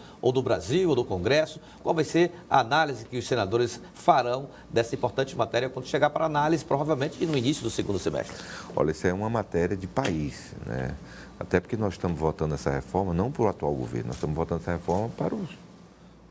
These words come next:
Speaker 2: é, as próximas gerações.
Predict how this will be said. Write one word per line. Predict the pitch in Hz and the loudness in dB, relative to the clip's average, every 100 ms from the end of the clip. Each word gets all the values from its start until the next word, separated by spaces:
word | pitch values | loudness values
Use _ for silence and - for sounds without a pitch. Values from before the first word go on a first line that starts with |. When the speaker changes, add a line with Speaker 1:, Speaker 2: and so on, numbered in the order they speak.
| - | -8
Speaker 2:
é, | - 64 - 50 50 - - - - - | -2 -2 0 -4 -4 -6 -6 -10 -12 -12
as | - | 2
próximas | 104 113 - 95 | 4 4 0 -6
gerações. | 76 82 73 - 80 80 69 | 0 2 0 -2 -2 0 -2